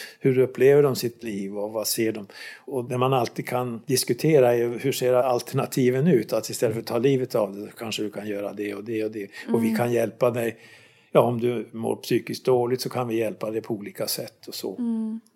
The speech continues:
Speaker 2: mm.
Speaker 1: Och det här tror jag skapar ett hopp om förändring, va?
Speaker 2: Ja.
Speaker 1: Och det tror jag är en väldigt central sak. Och det ser vi ju också att de flesta som kommer hit till oss för ett självmordsförsök, de tar inte livet av sig sen.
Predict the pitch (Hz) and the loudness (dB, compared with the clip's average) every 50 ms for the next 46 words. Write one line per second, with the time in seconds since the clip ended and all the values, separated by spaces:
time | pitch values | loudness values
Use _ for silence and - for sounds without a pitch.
0 | - 247 233 233 220 220 220 220 - - 127 123 123 120 120 131 147 151 147 143 | -6 -4 -4 -2 -2 -4 -6 -6 -4 -4 -2 0 0 0 0 2 0 0 2 2
1 | 139 127 123 123 107 - - - 139 123 120 - 131 127 131 123 - - - 180 | 4 4 4 2 0 -2 -2 0 0 0 0 2 2 2 2 0 0 0 2 2
2 | 139 - - - _ - - _ _ - 113 113 - 135 143 160 156 117 95 90 | 2 0 -2 -12 _ -20 -20 _ _ -6 -6 -2 2 4 4 4 4 2 0 -4
3 | 90 - - - - 262 247 247 - - - - 214 - 147 135 127 127 117 117 | -10 -14 -14 -8 -6 -4 -2 0 0 0 2 0 2 4 6 6 6 6 4 2
4 | 120 113 104 104 107 120 127 110 98 120 127 - - - - - 127 110 - - | 0 -2 -4 -4 -2 0 0 0 2 0 -2 -2 -4 -4 -2 0 0 -2 -2 -4
5 | 110 98 95 92 - - - 104 101 - - - - - - - - - - - | -4 -4 -4 -4 -6 -6 -6 -8 -10 -10 -14 -20 -20 -18 -18 -18 -20 -20 -16 -6
6 | - - - 113 117 131 143 135 123 120 - - 131 120 127 143 165 170 147 117 | -4 -2 0 4 4 4 4 2 0 -2 2 4 6 6 6 6 6 6 4 4
7 | 98 - - - 98 101 - - 123 127 120 - - 131 113 - 131 117 113 - | 2 0 -6 -8 -8 -8 -10 -12 -14 -14 -12 -6 -4 -4 0 2 2 2 2 2
8 | - 123 120 - 151 139 127 123 117 107 104 - 123 120 120 117 117 110 107 - | 0 0 0 0 0 2 2 0 -2 -4 -4 -2 -2 -2 -2 -2 -4 -4 -4 -2
9 | 123 120 113 110 110 - _ _ - - - 113 110 113 110 110 - - - - | 0 2 2 2 0 -4 _ _ -14 -10 -10 -6 -4 -2 -2 -2 -2 -6 -8 -10
10 | - - - - - 117 120 143 165 151 - - 156 131 113 107 107 104 95 - | -10 -12 -14 -6 0 2 2 2 2 -2 -2 0 2 2 2 0 -2 -6 -8 -8
11 | - - - - 117 98 - - - 113 117 - - 107 107 135 175 160 - - | -8 -6 -4 -2 -2 -4 -4 -6 -8 -8 -6 -2 0 2 4 4 4 2 0 -4
12 | 110 101 101 95 92 92 107 - - 104 - - - - 101 - - 95 | -6 -6 -6 -6 -8 -8 -8 -8 -8 -8 -6 -8 -10 -12 -10 -10 -10 -10